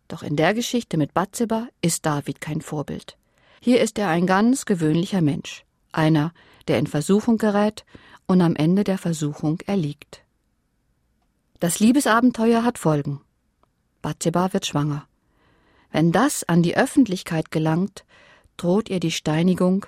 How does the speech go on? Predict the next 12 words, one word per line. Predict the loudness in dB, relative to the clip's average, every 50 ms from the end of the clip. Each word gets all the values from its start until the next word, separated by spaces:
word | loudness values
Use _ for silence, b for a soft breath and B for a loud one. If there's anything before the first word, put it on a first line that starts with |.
| _ _ -4
als | -2 -2 -2 -2 -4
Ehebrecherin. | -2 0 2 2 0 -2 -4 -10 -8 -8 -8 -6 -6 -6 -6 -8 -10 _ _ _ _ _ _ _ _ _ _ -6
Denn | -2 0 2
alle | 2 2 2 2 2 2
wissen, | 0 2 4 6 6
dass | 6 6 2 2
ihr | 0 2 4
Mann | 4 4 4 4 4 2
Uria | 2 0 0 0 2 2 2 2
im | 2 0 0 -2
Krieg | -2 -4 -10 -10 -10
kämpft | -6 -4 -2 0 0 -2 -4 -8 -20 -20